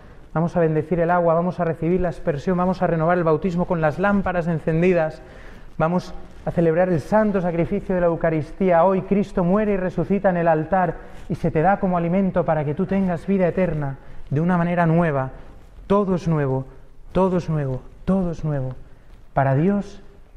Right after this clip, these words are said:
nada hay imposible.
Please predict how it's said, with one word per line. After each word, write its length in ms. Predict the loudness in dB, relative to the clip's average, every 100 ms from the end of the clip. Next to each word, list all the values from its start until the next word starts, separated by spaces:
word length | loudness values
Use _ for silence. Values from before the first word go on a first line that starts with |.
| -6
nada 600 | 0 2 2 0 -2 -4 -10 -18 -20 -8
hay 280 | -4 -2 -4 -8 -16 -6
imposible. 640 | -2 -2 -2 -4 -4 -4